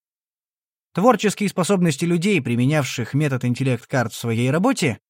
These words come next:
стали раскрываться сильнее, что неминуемо повысило результативность их труда. Интеллект-карты стали основным инструментом выполнения задач для многих работников интеллектуального труда, в том числе теперь и в России.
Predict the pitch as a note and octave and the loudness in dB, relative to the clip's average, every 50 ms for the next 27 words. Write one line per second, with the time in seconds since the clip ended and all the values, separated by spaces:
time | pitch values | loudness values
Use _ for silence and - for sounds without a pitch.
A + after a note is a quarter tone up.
0 | _ _ - - - B3+ B3 A#3+ A3 G#3 - - - F#3 F#3+ G#3+ G#3+ - - F#3 | _ _ -8 -2 0 2 4 4 4 2 2 0 0 0 2 2 0 0 0 -2
1 | F3 C#3+ - - G#3 G#3 G#3+ G#3+ F3+ B2+ G2 E2 D2+ - - _ _ _ _ _ | -2 -2 0 -2 0 2 2 4 2 2 0 -2 -8 -14 -16 _ _ _ _ _
2 | - - - - D3 B2 G#2+ A2+ B2 B2+ B2+ A#2 G#2+ A2 B2+ D3+ F3 F#3+ F#3 G3+ | -14 -8 -2 2 2 2 4 4 4 4 4 4 2 2 0 0 2 0 2 2
3 | G3 D3+ C#3+ C3 C3+ E3 E3+ F#3+ F#3 F3 E3 G3 G3 F3+ G#3+ G3 - - A#2+ A2+ | 0 0 0 0 -2 -2 -2 0 0 0 0 0 0 0 0 -2 -2 -2 -2 0
4 | C#3 D#3 - - - G#2 - - D#3+ E3+ D#3+ B2+ G#2 C#2+ - - _ _ _ _ | -2 -2 -4 -4 -8 -8 -8 -6 -6 -6 -4 -4 -6 -6 -8 -12 _ _ _ _
5 | _ _ _ _ _ _ _ _ _ _ _ _ _ _ _ _ - A#2 B2 B2+ | _ _ _ _ _ _ _ _ _ _ _ _ _ _ _ _ -2 0 0 0
6 | - E3+ G3+ A3+ A3+ - - - - G#3+ A3+ G#3+ - G3+ F#3 - - - G#3+ G3+ | 2 2 2 2 0 0 -4 -2 2 4 4 4 4 2 -2 -2 2 2 2 4
7 | G3 F#3 E3 D3 - F3+ E3+ D#3 F#3+ A3 G#3+ G3+ F3+ C#3 - - E3+ E3+ F#3+ G#3 | 4 4 2 2 2 2 2 4 4 4 4 4 2 2 0 0 2 2 4 4
8 | G3+ F#3 E3+ F#3 E3+ C#3+ D#3 D#3 - F3+ E3 D#3+ E3+ F#3+ F#3+ F3 D#3+ C#3+ A#2+ A#2 | 4 2 2 2 2 2 2 2 2 2 2 4 4 2 2 2 4 2 2 2
9 | C3+ C3+ C3+ F3 F3 D#3 - - - C3 C3 C#3 C3 C3+ E3+ F3+ F3 D3 C3 B2+ | 2 2 4 2 2 2 0 -4 -2 0 2 4 4 4 4 2 2 0 0 0
10 | C#3 C#3 C#3+ E3 E3 D#3 - D3+ C3 C#3 B2+ - - C#3+ C3+ C3 D3 C3+ C#3 C3 | 0 0 0 0 0 0 0 -2 -2 -2 -4 -2 -2 -2 -2 0 0 -2 -2 -2
11 | - D#3 D#3 D3+ C#3+ C#3+ C#3 C3+ C3+ - E3+ F3+ F3 D#3 C3 G2+ F2 - _ _ | 0 0 2 2 2 2 0 0 -2 -2 -2 -2 0 2 0 0 0 -4 _ _
12 | _ _ _ - - - G3+ A3+ B3+ B3 - A#3 - - A3 A#3 A#3 - - F#3 | _ _ _ -16 -6 0 2 2 2 2 2 0 -2 0 0 0 0 0 -2 -4
13 | C3 - B2 B2 B2 - - C#3 A#2+ A2 A2 A2+ - - - - F#2+ E2 D#2 C#2 | -2 -2 -2 -2 -2 -2 -2 -4 -2 -2 -2 -4 -4 -4 -6 -6 -8 -10 -12 -14
14 | - - B2+ | -18 -20 -20